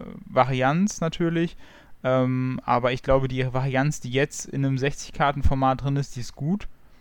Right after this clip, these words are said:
aber wenn du die noch weiter erhöhst und dann Karten irgendwie restrictest,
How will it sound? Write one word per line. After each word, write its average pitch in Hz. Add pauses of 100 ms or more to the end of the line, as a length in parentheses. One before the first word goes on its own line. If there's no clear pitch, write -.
(340)
aber 123
wenn 135
du 135
die 131
noch 131
weiter 131
erhöhst 131
und 131
dann 127
Karten 135
irgendwie 131
restrictest, 147